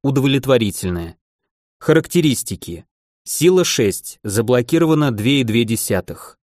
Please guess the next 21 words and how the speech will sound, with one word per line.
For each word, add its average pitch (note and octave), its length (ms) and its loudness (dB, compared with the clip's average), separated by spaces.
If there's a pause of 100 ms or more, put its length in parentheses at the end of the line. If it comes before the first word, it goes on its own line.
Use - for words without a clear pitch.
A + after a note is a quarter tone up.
(460)
Выносливость A#2 880 0
семь, G2 460 -2 (180)
заблокирована C#3 920 2
три C#3+ 260 0
и C3+ 40 0
шесть B2 320 0
десятых. A2+ 720 -6 (380)
Интеллект C#3+ 580 0
восемь, C#3 540 -2 (160)
заблокирована B2+ 840 0
четыре C3 420 0
и - 20 2
две A#2 240 0
десятых. - 720 -4 (400)
Ловкость D3 500 0
семь, F2+ 500 -4
заблокирована C3 840 0
две B2+ 300 2
и - 20 0
четыре B2 380 -2
десятых. - 800 -4